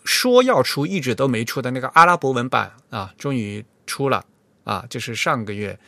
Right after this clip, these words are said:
最新的。然后呢，嗯，就是前，前几天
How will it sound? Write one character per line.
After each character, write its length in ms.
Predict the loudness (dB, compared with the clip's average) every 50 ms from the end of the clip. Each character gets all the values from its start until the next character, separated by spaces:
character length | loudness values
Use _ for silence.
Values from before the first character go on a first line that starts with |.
| _ _ _
最 160 | _ -8 -6 -6
新 280 | -4 -4 -4 -4 -6
的。 160 | -6 -8 -10 -14 _ _ -20 -20 -20 -20 -20 -8 -2
然 240 | 2 4 4 4 2
后 260 | 2 2 2 2 4
呢， 560 | 4 4 4 4 4 4 2 2 0 -2 -4 -6 -6
嗯， 540 | -4 -4 -2 -2 -2 -4 -4 -4 -6 -8 -10 _ _ _ _
就 120 | -4 -4 -2
是 220 | -2 -6 -10 -12 -16 _ _ _ _ _ _ _ _ _ _ _ _
前， 400 | -4 0 0 2 2 4 2 2 0
前 320 | 0 0 2 2 2 0 0
几 240 | -2 -6 -6 -8
天 340 | -8 -4 -2 -2 -2 -2 -4